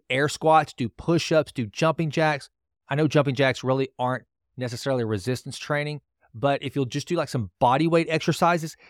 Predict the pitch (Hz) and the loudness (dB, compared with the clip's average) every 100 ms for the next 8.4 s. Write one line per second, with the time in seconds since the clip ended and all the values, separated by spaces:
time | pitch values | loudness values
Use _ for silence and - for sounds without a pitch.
0 | _ 147 170 202 196 196 151 - - 156 | _ 2 2 0 -4 -6 -8 -6 6 8
1 | 165 170 170 135 135 135 131 127 104 131 | 8 2 -4 0 0 0 0 -4 0 0
2 | 143 135 151 156 123 139 143 180 165 165 | 0 -4 -4 -4 -4 -4 -2 -4 -2 -4
3 | 226 285 220 - 170 170 180 170 160 - | -2 -4 -6 -4 -2 -2 -2 -2 -4 -2
4 | 160 - 107 - - 123 151 208 185 190 | -2 -2 -8 -12 -10 -2 2 2 0 -6
5 | - 170 156 127 139 131 139 127 120 - | -2 -2 0 0 -2 -2 -4 -4 -4 -4
6 | 120 - 120 98 82 _ _ _ _ - | -6 -6 -8 -8 -12 _ _ _ _ -4
7 | 127 123 120 - - 139 123 113 - 117 | 0 2 0 -6 -10 -8 -2 -4 -2 -4
8 | 110 120 110 - | -2 -4 -4 -6